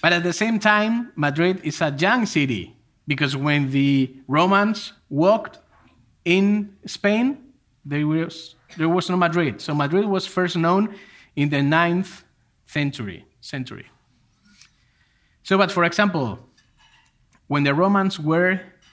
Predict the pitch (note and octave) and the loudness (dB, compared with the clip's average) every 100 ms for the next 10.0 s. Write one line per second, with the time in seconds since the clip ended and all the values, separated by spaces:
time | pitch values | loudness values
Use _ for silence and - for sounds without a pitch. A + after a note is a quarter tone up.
0 | _ _ - D3 D3+ C#3 - - E3 D#3 | _ _ -4 0 0 -2 -6 -4 -2 -2
1 | B3 - - _ _ _ - C#3 D#3 C#3+ | -2 -6 -20 _ _ _ -6 -2 -2 -2
2 | B2+ D3 D#3 - C3+ C3+ C3+ G#2 E2 A2+ | -2 -2 -2 -2 -2 -2 -2 -4 -10 -18
3 | _ _ _ _ _ _ B2 C3+ C3+ E3 | _ _ _ _ _ _ -4 -2 -2 -2
4 | G#3+ G#3+ F#3 D#3+ E3+ E3 C#3 B2+ C3 D3+ | -2 0 0 0 -2 -2 -2 -2 -2 -2
5 | C4 - _ _ _ _ _ _ _ _ | -4 -6 _ _ _ _ _ _ _ _
6 | _ - D3 D#3+ E3+ D#3 - D#3+ C#3+ D3 | _ -6 0 2 2 -2 -6 -4 0 0
7 | C3+ C#3+ - C3 C3+ B2+ D3+ E3 D3+ C3 | 0 -2 -2 -2 -2 -2 -2 -2 -4 -6
8 | A#2 C3 - - C#3+ D#3+ E3+ F3+ - A#2+ | -6 -6 -8 -8 -4 -4 -2 -4 -4 -6
9 | B2 F#3+ G3+ - _ - D#3 D#3+ G#3+ - | -2 -4 -4 -16 _ -4 2 2 0 -8